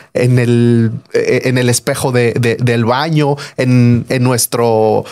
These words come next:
eh, en nuestro closet, allí, no sé, en algún lugar a la vista, para recordarnos que nuestra mente, necesitamos ser conscientes que nuestra mente es nuestro manual de liderazgo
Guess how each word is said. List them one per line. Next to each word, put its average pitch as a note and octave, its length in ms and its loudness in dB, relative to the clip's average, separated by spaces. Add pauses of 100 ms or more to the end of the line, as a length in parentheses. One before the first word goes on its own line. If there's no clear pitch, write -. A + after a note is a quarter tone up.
(140)
eh, - 160 -4
en C#3 100 -2
nuestro B2+ 320 -4
closet, C#3 640 -2
allí, C#3 480 0
no C#3 160 0
sé, F3 180 -2
en D3+ 100 -2
algún C#3 320 0
lugar D#3 320 2
a B2+ 60 0
la B2+ 140 0
vista, C#3 400 -2 (320)
para C#3 180 -2
recordarnos C#3+ 960 -2 (260)
que B2+ 120 -4
nuestra B2 360 -2
mente, C#3 440 0
necesitamos C3 760 0
ser D#3+ 220 0
conscientes C3 760 -2 (260)
que A2+ 120 0
nuestra D3+ 540 0
mente A#2 420 -2 (540)
es C#3+ 400 -2 (100)
nuestro B2 340 0
manual A#2 460 2
de A2+ 80 0
liderazgo G#2+ 640 0